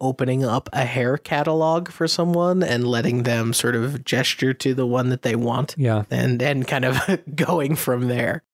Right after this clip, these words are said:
Speaker 2: Yeah, all right. I think that's about enough time on that one. Give it a name. I mean, I think Quarantine Cuts is kind of a fun alliteration, or at least alliterative sound.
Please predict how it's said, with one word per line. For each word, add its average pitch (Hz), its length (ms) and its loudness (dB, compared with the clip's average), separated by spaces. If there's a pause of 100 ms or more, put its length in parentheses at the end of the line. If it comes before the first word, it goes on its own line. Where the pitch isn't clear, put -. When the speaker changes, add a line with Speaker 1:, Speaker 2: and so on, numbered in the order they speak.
Speaker 2:
Yeah, 135 200 2
all 147 120 2
right. 165 140 2
I 147 100 4
think 185 240 2
that's 160 340 2
about 147 380 0
enough 147 280 2
time 147 460 2
on 117 240 2
that 123 220 0
one. 131 400 2 (180)
Give 127 160 -4
it 131 60 4
a 127 40 4
name. 131 280 4
I 101 40 4
mean, 107 160 4
I 110 100 2
think 135 380 -2 (200)
Quarantine 123 640 4
Cuts 107 480 0
is - 240 -2
kind 113 260 2
of 110 80 0
a 98 140 0 (240)
fun 110 460 2
alliteration, 117 1000 2
or 113 240 2
at 113 100 2
least 110 240 2
alliterative 110 640 2
sound. 110 720 2